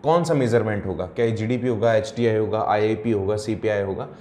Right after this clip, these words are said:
तो ये वाले हम already जानते हैं कि ह्यूमन डेवलपमेंट इंडेक्स सबसे सही सटीक तरीका होता है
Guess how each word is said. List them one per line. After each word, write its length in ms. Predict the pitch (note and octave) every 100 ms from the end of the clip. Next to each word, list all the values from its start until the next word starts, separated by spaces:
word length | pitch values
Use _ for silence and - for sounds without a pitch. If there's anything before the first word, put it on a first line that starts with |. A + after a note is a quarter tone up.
| - -
तो 60 | C#3
ये 140 | C3+
वाले 240 | D3 D#3+ D#3+
हम 440 | - A#2 C#3+ C#3+ A#2
already 360 | B2+ D3 D#3
जानते 320 | C3+ A#2 A2+
हैं 200 | B2 B2 - - - -
कि 100 | C3
ह्यूमन 300 | C3 C#3 D3
डेवलपमेंट 480 | C#3+ C#3+ C#3+ D3
इंडेक्स 300 | C#3 C3+ C#3
सबसे 260 | D3 - D#3
सही 360 | D#3 C3+ D3+ C#3+
सटीक 400 | C3+ A#2 C#3+ B2
तरीका 280 | B2 A#2+ C3
होता 320 | A#2+ G#2+ A2+
है 220 | B2+